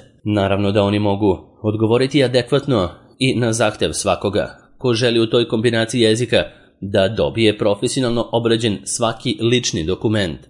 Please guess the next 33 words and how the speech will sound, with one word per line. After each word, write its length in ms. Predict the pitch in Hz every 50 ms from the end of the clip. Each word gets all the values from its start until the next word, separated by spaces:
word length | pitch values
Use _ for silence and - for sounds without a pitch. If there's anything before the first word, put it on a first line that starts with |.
| _ _ _
a 160 | - 95 95
to 140 | - 110 98
uključuje 520 | 98 - - 104 104 - 120 104 101 98
prevod 340 | 101 101 101 101 98 98 95
kako 300 | - - 101 95 - 104
uverenja 380 | 90 80 90 82 82 87 98 101
o 40 | 101
državljanstvu, 760 | 107 113 110 117 107 110 101 101 101 - - 110 101 92 - - - -
radne 360 | - 107 123 120 120 127 127 113
dozvole 540 | 117 117 110 113 110 123 120 113 101 90 - - - _ _ _ -
i 180 | 123 123 - -
izvoda 340 | 127 123 113 123 120 123 110
iz 140 | 110 110
matične 500 | 131 120 110 110 - 120 - - 90 78
knjige 280 | 73 - 113 107 110 117
venčanih, 520 | 104 87 82 90 - - 87 73 - - - - _ -
odnosno 380 | 113 117 117 120 113 - 123 110
lične 380 | 117 131 127 - - 90 78
karte 540 | - - 101 98 104 117 - 123 95 - - - - _ _ _ -
i 160 | 127 120 -
potvrde 440 | 120 117 113 - 135 127 123 123 85
o 80 | 80
prebivalištu, 720 | - - 104 90 101 90 78 82 90 95 95 - - 107 107 - - _ _ _
tako 220 | - 104 101 - 123
i 80 | 117
vozačke 480 | 110 117 113 113 123 113 - - - 90
dozvole, 480 | 82 95 90 87 98 113 104 87 76 - - _ _ -
potom 300 | 113 107 - 117 107 113
izvoda 300 | 120 113 113 117 110 113
iz 140 | 110 104 123
matične 640 | 113 107 104 - 110 98 - - 95 78 67 -
knjige 340 | - - 101 104 107 104 80
rođenih 500 | 71 92 113 117 120 120 110 107 104 -